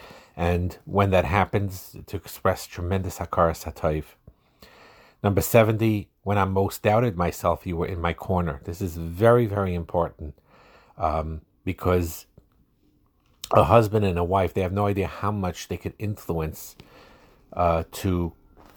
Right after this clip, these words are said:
build up their spouse's self-esteem, to build up their s-, the,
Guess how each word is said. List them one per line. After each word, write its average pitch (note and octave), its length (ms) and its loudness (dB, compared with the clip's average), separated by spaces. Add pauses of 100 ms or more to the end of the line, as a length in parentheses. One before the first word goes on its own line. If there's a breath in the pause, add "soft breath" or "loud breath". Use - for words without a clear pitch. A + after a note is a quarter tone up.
(160)
build A#2+ 300 8
up G#2 360 2 (460 soft breath)
their F2+ 160 0
spouse's F#2+ 500 2
self-esteem, F2 760 -2
to - 120 -8
build G#2+ 280 2
up F#2+ 220 2
their F2 280 -2
s-, - 340 -16
the, F2+ 200 -4